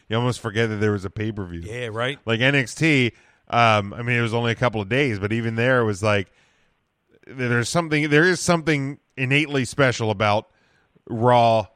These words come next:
Speaker 1: a-, it being after a pay-per-view because y-, it's, everything's fresh.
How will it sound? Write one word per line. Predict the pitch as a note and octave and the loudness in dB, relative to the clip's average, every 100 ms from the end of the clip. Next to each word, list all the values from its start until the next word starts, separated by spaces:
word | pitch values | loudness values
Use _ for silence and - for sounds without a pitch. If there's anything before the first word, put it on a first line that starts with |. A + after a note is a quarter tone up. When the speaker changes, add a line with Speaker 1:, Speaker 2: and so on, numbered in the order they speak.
| _ - | _ -8
Speaker 1:
a-, | A#2+ A#2+ A#2 | -2 -2 -4
it | B2 B2 C3 | -10 -10 -6
being | B2 A#2+ | -4 -2
after | A#2+ A#2+ A#2 | 0 0 -2
a | G#2 | -2
pay-per-view | A#2 G2+ F#2 F2 E2+ | -2 -2 -6 -8 -10
because | F2 G#2 A2+ G#2+ G2 | -10 -8 -4 -4 -6
y-, | G#2+ | -10
it's, | A2 A2+ G2+ | -10 -10 -10
everything's | A#2+ A#2+ A2 G#2 - | -6 -4 -4 -6 -4
fresh. | G#2 F#2+ - | -4 -4 -8